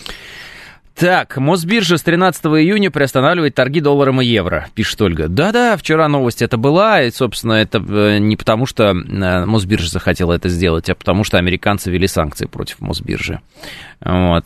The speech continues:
А что там с долларом? Уже шестьдесят четыре копейки, пишет Влад. Да ничего с долларом. Собственно говоря, насколько я понимаю, э, ну, насколько я это понимаю, на курс доллара,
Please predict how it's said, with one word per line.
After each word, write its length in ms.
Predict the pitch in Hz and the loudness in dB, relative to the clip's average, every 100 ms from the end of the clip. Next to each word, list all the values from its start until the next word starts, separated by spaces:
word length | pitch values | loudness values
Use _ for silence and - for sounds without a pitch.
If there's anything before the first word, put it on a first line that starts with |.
| - | -6
А 540 | - - 92 92 95 92 | -6 -2 2 4 4 2
что 180 | - | 0
там 200 | 131 139 | 0 0
с 40 | 127 | 0
долларом? 440 | 165 156 110 92 | 2 2 2 0
Уже 160 | 101 123 | 0 -2
шестьдесят 240 | - 131 | 0 -2
четыре 280 | - - 135 | -2 -4 -2
копейки, 460 | 147 120 180 175 - | -2 -2 -2 -2 -4
пишет 300 | 113 98 - | -6 -6 0
Влад. 320 | 104 85 - - | 0 0 -4 -4
Да 160 | 113 | -2
ничего 320 | 135 143 202 | 0 0 0
с 40 | 185 | 0
долларом. 520 | 170 151 127 104 92 - - _ _ | 0 2 2 0 -4 -12 -20 _ _
Собственно 440 | - 98 95 117 117 | -4 -4 -2 -2 2
говоря, 480 | 120 135 135 120 - - - _ | 4 4 4 2 -2 -18 -20 _
насколько 420 | 104 113 143 123 | -4 -2 -2 0
я 100 | 131 | -2
понимаю, 600 | 127 127 131 160 151 110 | 0 0 2 2 2 0
э, 240 | - 98 90 | -2 -2 0
ну, 120 | 110 | 0
насколько 420 | 113 85 - 90 80 | 0 0 -2 -2 0
я 220 | 104 123 | 2 0
это 220 | - - | -2 -12
понимаю, 460 | - 78 80 69 62 | -8 -6 -6 -6 -2
на 200 | 110 110 | 0 0
курс 240 | 135 127 | 2 0
доллара, 580 | 110 135 160 127 107 82 | 2 2 2 2 2 0